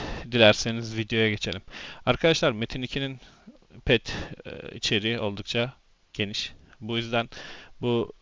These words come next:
içerikte hangi petle oynayacağımızı veya hangi petle oyunda bir yol çizeceğimizi belirlememiz gerekiyor. Bu da tabii ki oyundaki yolumuzu,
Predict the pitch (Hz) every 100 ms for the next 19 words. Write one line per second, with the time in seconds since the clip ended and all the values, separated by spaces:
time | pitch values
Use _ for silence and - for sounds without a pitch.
0 | _ - - 117 - 120 110 117 123 -
1 | 120 - 107 104 110 110 107 110 101 101
2 | 104 98 101 - 123 - 117 - 104 87
3 | - 107 110 104 98 85 - 110 107 110
4 | - 110 110 107 113 147 - 117 120 117
5 | 117 110 101 95 98 - 165 - - -
6 | - 139 170 143 151 180 - - 120 131
7 | 135 - 165 151 - 123 113 123 123 120
8 | 120 101